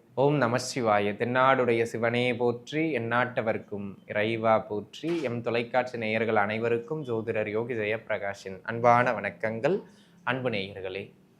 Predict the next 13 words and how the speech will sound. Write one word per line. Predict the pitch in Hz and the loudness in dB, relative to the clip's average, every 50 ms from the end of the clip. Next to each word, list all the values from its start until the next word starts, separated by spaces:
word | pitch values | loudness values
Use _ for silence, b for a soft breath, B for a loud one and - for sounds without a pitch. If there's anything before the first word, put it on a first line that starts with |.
| b b b b b b _ | b b b b b b _
இந்த | 120 113 104 - | -6 -6 -2 -2
பதிவுல | 113 110 120 131 139 139 | 0 0 0 2 2 2
நம்ம | 135 131 123 117 | 2 2 0 -2
என்ன | 107 107 113 120 | -2 -2 -2 -4
பார்க்க | 117 110 104 104 - - | 0 2 2 2 2 -2
இருக்கோம் | 113 107 104 - - 110 110 - - - _ _ _ _ _ _ | -6 -6 -6 -6 -6 -6 -6 -8 -14 -20 _ _ _ _ _ _
அப்படின்னு | - 113 117 120 117 | -10 -8 -6 -6 -4
கேட்டுக்கிட்டீங்கன்னாங்க, | 113 110 92 104 101 101 107 98 98 98 104 104 98 95 92 95 123 190 - - - _ _ _ _ _ _ _ _ _ _ _ _ - _ - - _ - | -4 -4 -4 -4 -6 -6 -8 -8 -10 -10 -12 -12 -12 -12 -14 -12 -14 -16 -16 -20 -20 _ _ _ _ _ _ _ _ _ _ _ _ -20 _ -20 -20 _ -2
மீன | 123 135 151 165 160 | 2 4 8 10 10
ராசிக்காரர்களுக்கான | 139 135 135 131 - 143 120 - 127 120 117 120 117 120 117 117 120 117 - - 117 110 117 120 143 185 214 220 - - - _ _ _ _ _ _ _ _ _ _ | 10 10 10 8 6 0 2 4 4 6 6 4 2 2 2 2 2 0 2 4 6 6 6 6 4 2 0 -2 -6 -14 -20 _ _ _ _ _ _ _ _ _ _
மார்ச் | 113 113 123 143 156 175 180 175 - 165 | -2 2 6 8 8 8 6 2 -2 -2
மாதத்திற்கான | 165 147 135 127 131 123 - 120 117 110 - 107 107 117 151 156 | 0 2 2 2 0 0 -2 -4 -4 0 2 2 2 2 -2 -6
பலாபலன் | 135 101 95 92 90 95 92 87 90 | -4 -2 -2 -2 -4 -6 -10 -10 -12